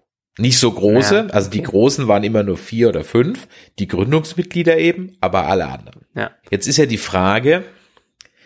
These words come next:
Speaker 1: das ist ja so ein Punkt, die Leute verwechseln ja immer gerne mal Federation mit Starfleet. Das sind ja zwei unterschiedliche, ja, Institutionen, wie ich mal sagen. Also Sternenflotte ist ja nicht gleich Starfleet.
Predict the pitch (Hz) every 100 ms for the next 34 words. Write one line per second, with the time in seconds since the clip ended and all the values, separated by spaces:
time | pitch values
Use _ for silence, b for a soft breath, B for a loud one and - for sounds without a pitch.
0 | b b _ _ - 101 117 - 117 110
1 | 104 - 135 - 95 113 127 113 113 120
2 | 127 107 110 95 104 117 107 104 107 -
3 | - - 104 98 98 117 143 113 104 -
4 | 117 131 127 90 82 82 - 107 104 -
5 | - 95 90 110 107 - 107 101 - 104
6 | 101 - _ _ _ _ _ _ _ _
7 | _ _ _ 87 95 90 _ - 113 -
8 | 104 113 98 - 135 151 101 78 76 76
9 | 78 78 78 78 78 - 90 98 117 -
10 | 113 101 85 - 82 87 98 - - B
11 | B B B 95 95 92 - 107 113 -
12 | 69